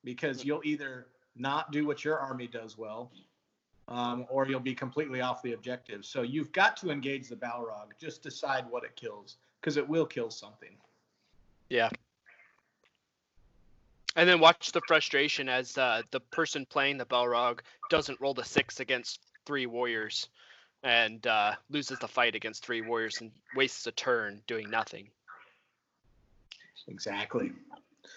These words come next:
Speaker 1: And, and I think that's the key, too, is when it is time to engage, and I'll talk about that,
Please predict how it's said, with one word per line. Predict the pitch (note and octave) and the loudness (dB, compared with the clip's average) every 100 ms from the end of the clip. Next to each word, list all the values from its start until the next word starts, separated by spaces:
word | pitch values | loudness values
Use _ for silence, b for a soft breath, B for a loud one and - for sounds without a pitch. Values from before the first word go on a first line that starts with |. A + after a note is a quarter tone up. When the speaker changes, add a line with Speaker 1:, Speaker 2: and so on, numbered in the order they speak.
| B B | B B
Speaker 1:
And, | D4 C#4 | 2 4
and | C4 | 6
I | C4 | 6
think | C#4+ B3+ | 6 8
that's | F#3+ B3 | 8 8
the | - | 6
key, | - A#3 A#3+ | 8 8 6
too, | - A3 A3+ | 6 8 8
is | D3 | 8
when | C#3+ F3 | 6 6
it | E3+ | 6
is | F3+ G#3 | 0 -2
time | - F#3 F#3+ | 0 0 2
to | F3+ | -2
engage, | D3+ C3+ C#3 E3+ F3+ | -2 -4 -6 -6 -4
and | D#3+ | 0
I'll | C#3 | 0
talk | C#3 E3+ E3 | 0 -2 -4
about | D3 C#3+ C#3+ | -8 -10 -6
that, | C#3 C3 | -6 -6